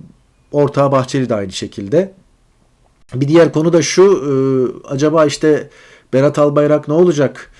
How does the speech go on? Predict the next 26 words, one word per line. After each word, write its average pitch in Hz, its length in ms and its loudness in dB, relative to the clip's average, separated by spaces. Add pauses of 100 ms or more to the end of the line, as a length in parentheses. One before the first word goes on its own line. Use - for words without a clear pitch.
(400)
E, 113 280 -4
Berat 117 240 0
Albayrak, 131 760 -2 (380)
ya 120 200 -4
Berat 135 240 0
Albayrak 139 460 0
ne 139 60 0
olacak 139 340 0
kadar 120 220 -2
önemli 120 340 -4
bir 117 120 -6
konuda 123 360 -2
Süleyman 143 380 -2
Soylu'nun 143 500 0
olup 107 260 -4
olmayacağıydı. 104 720 -8
Süleyman 156 340 -2
Soylu 165 280 -2
kongredeydi 160 720 0
fakat 180 380 -2
yani 117 160 -2
Süleyman 135 360 -2
Soylu'nun 143 380 0
kabinede 139 440 -2
kalıp 143 260 -2
kalmayacağı. 135 580 -2